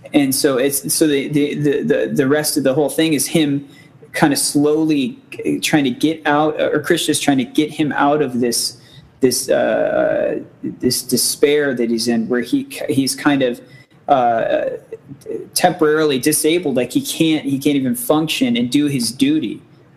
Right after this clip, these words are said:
Uh, but anyway, as far as I understand it so far, it's, it's, it's, it's an, it, it's all a, a tale of the internal. You know, it's a battle within everybody between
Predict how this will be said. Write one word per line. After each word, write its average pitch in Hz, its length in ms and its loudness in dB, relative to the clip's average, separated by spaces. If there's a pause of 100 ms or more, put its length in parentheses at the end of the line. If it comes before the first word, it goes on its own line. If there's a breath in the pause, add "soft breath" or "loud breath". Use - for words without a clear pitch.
(180)
Uh, 131 420 2 (280 loud breath)
but 156 180 2
anyway, 156 560 0 (800)
as 156 100 -2
far 151 160 4
as 147 140 0
I 135 120 0
understand 143 760 0
it 135 260 -4
so 147 260 2
far, 127 580 0 (320 loud breath)
it's, 156 280 0
it's, 156 220 0
it's, 143 200 -2 (180)
it's 143 200 0
an, 135 80 0
it, 147 480 -2
it's 151 200 0
all 175 340 2
a, 151 160 0 (100)
a 143 40 -4
tale 160 320 0
of 135 140 -4
the 127 240 0
internal. 127 680 -2 (420)
You 147 100 4
know, 143 220 2
it's 151 220 0
a 139 60 0
battle 143 640 2
within 139 320 2
everybody 139 500 0
between 127 680 -2